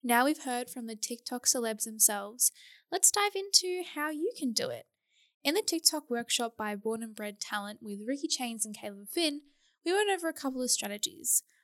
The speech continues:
Firstly, apparently hashtags don't work as well anymore. If you're doing hashtag for you page on everything, I've gotta break it to you, but so are a billion others. I tried this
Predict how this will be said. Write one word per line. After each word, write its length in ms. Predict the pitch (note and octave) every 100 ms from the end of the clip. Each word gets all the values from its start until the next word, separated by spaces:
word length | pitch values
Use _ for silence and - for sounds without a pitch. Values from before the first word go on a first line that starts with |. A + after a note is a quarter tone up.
| _ _
Firstly, 480 | D4+ G#4+ - A3 -
apparently 420 | - C#4+ F#4 A4+ F#4+
hashtags 580 | E4+ - - D#4+ D#4 -
don't 300 | A#3+ B3+ C4
work 240 | B3+ C#4+ D4+
as 160 | D4+ C4
well 220 | B3 C#4
anymore. 440 | E4+ F#4+ G4 A#4+ - _ - - - -
If 220 | D#4 D#4+
you're 120 | E4+
doing 340 | - D#4 F4 F4+ -
hashtag 480 | C#4+ - C4+ B3+
for 220 | - - A3
you 220 | G#3+ A#3+
page 480 | - B3+ B3+ B3 -
on 140 | G#3+ G#3+
everything, 680 | A3+ B3+ B3+ C#4+ C#4 C#4 - -
I've 100 | A3
gotta 160 | A3
break 220 | G#3+ A#3+ -
it 80 | -
to 140 | C#4
you, 340 | C4 C4+ C4+ C4 _ _ _ _ -
but 140 | A3+
so 300 | - - G#3+
are 160 | G#3+ A3
a 80 |
billion 360 | G#3 G#3 G3+ G3+
others. 500 | - - - - - - - _ -
I 80 | B3
tried 380 | - A3+ A#3+ B3+
this 340 | D#4+ E4+ -